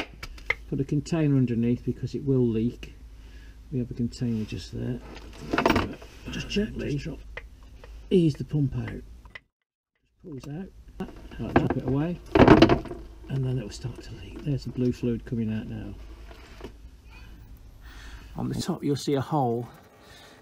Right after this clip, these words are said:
That's where we can locate the drain plug for the torque converter. So we need to rotate the engine round now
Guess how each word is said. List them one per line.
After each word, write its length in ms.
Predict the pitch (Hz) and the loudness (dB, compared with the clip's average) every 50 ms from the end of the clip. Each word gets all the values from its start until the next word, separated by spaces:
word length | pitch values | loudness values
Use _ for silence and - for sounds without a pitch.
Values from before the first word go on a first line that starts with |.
| - - | -6 -2
That's 260 | 165 165 - 147 - | -2 -2 -2 -2 0
where 140 | 175 170 160 | 2 4 4
we 160 | 151 151 151 | 6 4 4
can 240 | 139 - 147 147 143 | 2 0 0 0 2
locate 520 | 143 143 143 131 - 151 151 147 143 - - - - - | 2 0 0 -2 0 0 2 2 2 0 -2 -8 -12 -8
the 360 | 143 127 123 135 135 127 120 110 | -4 0 2 4 4 4 2 0
drain 460 | - - 147 147 147 147 143 135 131 | 0 2 2 4 4 4 2 2 0
plug 400 | 131 - 135 123 117 113 107 - | -2 -2 0 0 0 0 -2 -4
for 240 | - - 135 127 117 | -4 0 0 0 0
the 100 | 107 - | -2 -6
torque 300 | - - 131 123 113 - | -6 -4 -2 -2 -2 -4
converter. 580 | - 110 101 107 107 107 101 - - 104 87 - - - - - - - - - - - - | -4 -6 -4 -4 -4 -4 -4 -6 -6 -8 -8 -10 -12 -20 -20 -20 -20 -20 -20 -20 -20 -20 -10
So 120 | - - | -4 -2
we 80 | 127 127 | 0 0
need 120 | 131 120 | 0 0
to 100 | - 139 | 0 0
rotate 320 | 127 117 - - 147 147 117 | 0 0 0 -2 -2 -2 0
the 100 | 131 135 | 0 2
engine 380 | 131 123 117 - 123 120 117 | 2 2 0 0 -2 0 0
round 220 | 117 117 113 110 110 | 0 0 0 0 0
now 220 | 113 117 117 117 | 0 0 -2 -2